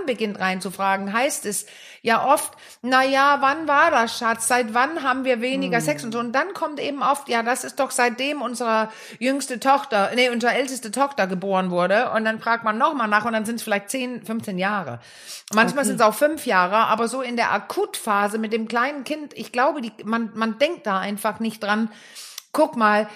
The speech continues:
Speaker 1: wir haben weniger Sex, äh, lass uns mal eine Therapie machen oder lass uns zur Beratung gehen." Man hat genug zu tun mit einem kleinen Kind und deswegen kommen die Leute leider da ein bisschen zu spät. Also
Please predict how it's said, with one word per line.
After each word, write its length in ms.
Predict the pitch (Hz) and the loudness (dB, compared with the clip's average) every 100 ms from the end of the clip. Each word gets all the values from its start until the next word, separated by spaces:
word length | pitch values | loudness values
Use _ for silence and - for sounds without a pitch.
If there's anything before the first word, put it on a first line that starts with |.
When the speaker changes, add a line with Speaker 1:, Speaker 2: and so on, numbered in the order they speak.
| - | -2
Speaker 1:
wir 140 | 226 220 | 0 2
haben 180 | 247 240 | 0 0
weniger 360 | 277 285 226 | -2 0 -2
Sex, 460 | 214 254 254 - - - | 0 -2 -2 -6 -8 0
äh, 500 | 214 202 202 202 208 | 4 6 6 4 2
lass 220 | 247 254 | 2 2
uns 140 | 247 214 | -2 0
mal 100 | 226 | 0
eine 140 | 226 | 0
Therapie 500 | 220 233 220 269 302 | 0 0 0 -4 -2
machen 360 | 277 185 190 170 | -2 -2 -2 -2
oder 180 | 190 196 | 0 2
lass 240 | 214 240 | 2 0
uns 140 | 240 - | -4 -4
zur 100 | 233 | -2
Beratung 500 | 208 220 269 254 196 | 0 0 0 -2 -4
gehen." 160 | 220 | -4
Man 140 | 220 220 | -2 -4
hat 160 | 226 | -4
genug 280 | 247 254 262 | -4 -4 -6
zu 80 | 202 | -8
tun 220 | 190 190 | -6 -4
mit 120 | 185 | -2
einem 140 | 151 170 | -2 -2
kleinen 300 | 180 170 180 | -2 -2 -4
Kind 180 | 190 185 | -6 -4
und 80 | 196 | -4
deswegen 320 | 214 233 220 | -4 -4 -4
kommen 200 | 226 240 | -2 -2
die 80 | 247 | -2
Leute 460 | 226 214 240 262 254 - - - - | 0 0 0 -2 -2 -8 -20 -16 0
leider 520 | 208 226 277 262 254 214 | 4 6 6 4 2 2
da 160 | 220 | 2
ein 100 | 247 | 2
bisschen 260 | 240 254 240 | -2 -4 -6
zu 100 | 226 | -4
spät. 600 | - - 311 320 156 131 - - - - | -6 -2 0 2 0 -4 -10 -20 -8 2
Also 280 | 233 233 | 2 2